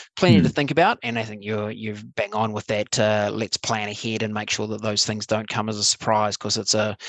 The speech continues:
Speaker 1: a change in the operating, uh, environment for many of our members.
Speaker 2: And if you think back to the last time we had this sort of, uh, cycle post the G F C,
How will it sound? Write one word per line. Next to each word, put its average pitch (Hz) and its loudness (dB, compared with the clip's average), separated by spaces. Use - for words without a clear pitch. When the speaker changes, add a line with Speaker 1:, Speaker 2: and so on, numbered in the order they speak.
Speaker 1:
a - -2
change 127 2
in 113 -4
the 113 -2
operating, 107 0
uh, 110 -2
environment 107 0
for 110 -6
many 113 -2
of 110 -4
our 113 2
members. 113 -2
Speaker 2:
And 151 10
if 143 2
you 160 6
think 135 6
back 117 2
to 120 2
the 101 6
last 101 6
time 104 4
we 92 2
had 92 2
this 107 4
sort 98 4
of, 90 -4
uh, 95 2
cycle 104 2
post 113 2
the 95 -2
G 107 2
F 90 2
C, 104 4